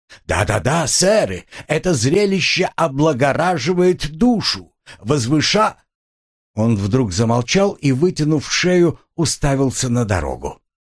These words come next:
Машина начала вилять из стороны в сторону и скользить по мокрой ледяной каше. Она покачнулась, задние колёса занесло в бок. Миссис Адамс нажала тормоз, и машина стала поперёк дороги.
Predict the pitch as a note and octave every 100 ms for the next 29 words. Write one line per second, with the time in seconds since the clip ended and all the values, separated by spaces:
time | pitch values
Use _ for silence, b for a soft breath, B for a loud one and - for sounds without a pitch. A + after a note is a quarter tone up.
0 | _ _ _ B B F#2+ F2+ - E3 C#3
1 | A2+ G2+ F#2 G#2+ A#2+ F#2 G2 C#3+ - -
2 | - C#3+ - - B2 G#2+ A#2+ B2+ - A#2+
3 | F#2+ E2+ F2 - B E3 C3 - C#3 A#2
4 | F3 C3 - A#2 C3+ E3+ - D3+ C3 B2+
5 | A#2 G2 G2+ - D2 - - - _ _
6 | _ - B B F#2 F2+ - G2 F2+ -
7 | C3+ F#3+ F#3 - - - - C3+ F#3+ D3+
8 | E3 B2+ C#3 F3 - D#3 B2+ C#3+ B2+ -
9 | C3 A2+ G2 D#2 D#2 - - _ _ _
10 | B B B2 A#2 B2 - - G#2+ F#2 F2+
11 | - G2+ F#2+ F#2 F#2 - G3+ F#3+ F#3+ -
12 | - E3+ D#3+ D3 - F#3 E3 - D3+ D3
13 | C#3 D#3+ C3 G#2+ F2+ D2+ E2+ D2+ C2+ -